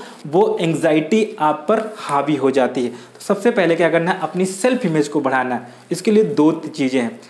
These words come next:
सबसे पहला, your map, change your internal map। आपका internal map क्या होता है? आप जिन लोगों के साथ रहते हो, जिन लोगों के साथ बात करते हो, जिन लोगों के साथ आपका experience होता है, वही आपका map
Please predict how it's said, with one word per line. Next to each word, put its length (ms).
सबसे 300
पहला, 300
your 160
map, 360
change 400
your 100
internal 580
map। 220
आपका 280
internal 360
map 360
क्या 100
होता 280
है? 300
आप 260
जिन 180
लोगों 220
के 120
साथ 260
रहते 280
हो, 120
जिन 200
लोगों 200
के 60
साथ 140
बात 320
करते 260
हो, 60
जिन 220
लोगों 220
के 120
साथ 220
आपका 240
experience 640
होता 220
है, 100
वही 300
आपका 300
map 280